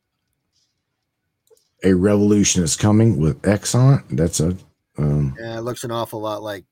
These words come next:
Speaker 2: uh, well,
Speaker 1: I,
Speaker 2: you've got some, uh,
Speaker 1: there's one.
Speaker 2: coming revolution. I'm not big into the, uh,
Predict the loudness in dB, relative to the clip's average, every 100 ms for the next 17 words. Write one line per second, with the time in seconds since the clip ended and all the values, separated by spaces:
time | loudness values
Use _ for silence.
0 | -10 -10 -12 -18 _ _ -14 -8 -4 0
1 | 0 -2 -2 -2 -4 -8 -8 -8 -8 -2
2 | 0 0 0 0 0 -4 _ _ _ _
3 | _ _ _ _ _ _ _ _ _ _
4 | _ -20 -16 -12 -10 -8 -8 -8 -10 -10
5 | -12 -10 -10 -12 -10 -12 -10 -12 -12 -10
6 | -8 -8 -8 -8 -10 -14